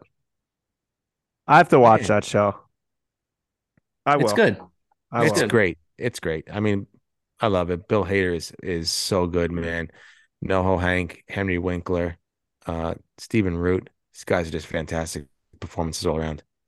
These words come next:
Speaker 1: Love it. Yeah, I'll, I'll check it out. Um, the,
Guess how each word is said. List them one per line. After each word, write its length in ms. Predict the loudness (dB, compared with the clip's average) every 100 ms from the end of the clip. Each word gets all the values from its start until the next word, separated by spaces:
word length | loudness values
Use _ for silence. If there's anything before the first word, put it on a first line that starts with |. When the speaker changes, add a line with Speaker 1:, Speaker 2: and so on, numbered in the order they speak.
| -20 _ _ _ _
Speaker 1:
Love 220 | -6 -4 -4
it. 120 | -8 _ 0
Yeah, 180 | 2 2
I'll, 120 | 2
I'll 140 | -2 -2
check 240 | -4 -6
it 80 | -8
out. 240 | -8 -8 -8
Um, 540 | 0 4 4 2 -2 -10 _ -20 _ _ _ _
the, 600 | -6 0 2 2 0 -2